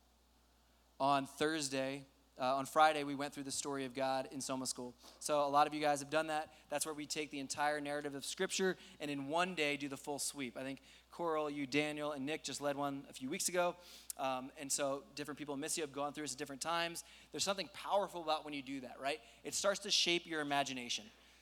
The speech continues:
I liken it to when I used to play a lot of video games. Uh, and, and if you ever play any violent video games, you shouldn't 'cause they shape your brain. Um, but when you do, you start to see everything through that lens, don't you?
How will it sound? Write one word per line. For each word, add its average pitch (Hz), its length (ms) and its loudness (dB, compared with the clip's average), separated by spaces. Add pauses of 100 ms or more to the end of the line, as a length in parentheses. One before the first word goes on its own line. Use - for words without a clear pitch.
(160)
I 151 60 2
liken 185 320 4
it 185 100 0
to 165 100 -6
when 170 140 0
I 165 40 2
used 160 180 -4
to - 60 -8
play 160 160 0
a 156 60 2
lot 151 200 6
of 131 120 -4
video 151 300 -2
games. 117 440 -10
Uh, 135 280 2
and, 139 280 0 (760)
and 147 100 -4
if 156 80 -4
you 170 80 -2
ever 170 160 0
play 170 220 -2
any 156 160 -6
violent 147 400 0
video 151 200 -6
games, 147 300 -8
you 127 80 -10
shouldn't 151 460 -10
'cause 135 120 -14
they 131 120 -12 (140)
shape 151 200 -10
your 151 100 -14
brain. 143 340 -4 (320)
Um, 143 260 0 (160)
but 165 140 -2
when 156 100 -6
you 151 100 -4
do, 160 440 0 (160)
you 156 100 -12
start 185 240 -2
to 180 80 -10
see 160 220 -4
everything 156 520 -4
through 156 200 -8
that 147 180 4
lens, 139 300 0
don't 127 200 -8
you? 190 160 -6